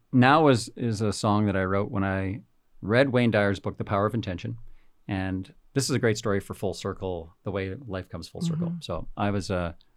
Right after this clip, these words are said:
Speaker 1: I had been a lover of Wayne Dyer and those type of books. And I remember reading them and thinking, "Wouldn't it be nice to write a book like that?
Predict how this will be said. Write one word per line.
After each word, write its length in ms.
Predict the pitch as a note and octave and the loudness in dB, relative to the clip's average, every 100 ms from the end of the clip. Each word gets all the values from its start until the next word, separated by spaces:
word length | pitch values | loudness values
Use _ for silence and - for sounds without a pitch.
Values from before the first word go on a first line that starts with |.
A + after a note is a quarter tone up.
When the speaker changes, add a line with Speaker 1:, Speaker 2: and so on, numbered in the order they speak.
| _ | _
Speaker 1:
I 100 | A#2+ | 2
had 120 | C3 | 4
been 120 | B2+ B2+ | 4 4
a 80 | G#2+ | 4
lover 320 | A2 G#2+ G#2+ | 2 2 0
of 120 | F2 | 0
Wayne 180 | G#2 G2+ | -2 0
Dyer 240 | G2 G2+ | 2 0
and 260 | G2 G2 G2 | 0 -4 -4
those 160 | A2+ G2+ | -6 -4
type 200 | G#2+ G2+ | -4 -4
of 60 | |
books. 320 | F2+ G2 - - | -6 -6 -8 -6
And 100 | A2+ | -2
I 20 | |
remember 300 | C#3 E3 B3+ | 2 2 4
reading 220 | A#2+ C#3+ A2 | 6 6 4
them 100 | F#2+ | 2
and 80 | |
thinking, 300 | E2+ G#2+ G2 | 0 -2 -2
"Wouldn't 240 | F#2 E3 B3+ | 2 2 2
it 80 | A#3+ | 2
be 100 | B2 | 2
nice 320 | A2 B2+ - | 4 2 0
to 120 | G2+ | -2
write 280 | F#2 A2 A#2 G#2+ F2+ | 0 0 -2 -10 -8
a 60 | |
book 320 | E2+ G#2+ G#2+ | -4 -2 -2
like 200 | G2 F#2 | -2 -2
that? 320 | - F#2 F#2+ | 0 0 -2